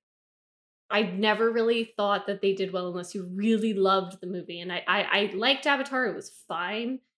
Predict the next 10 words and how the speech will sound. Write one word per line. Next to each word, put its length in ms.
but 100
I 40
wasn't, 340
like, 220
super 380
obsessed 500
with 180
it. 260
I 120
didn't 320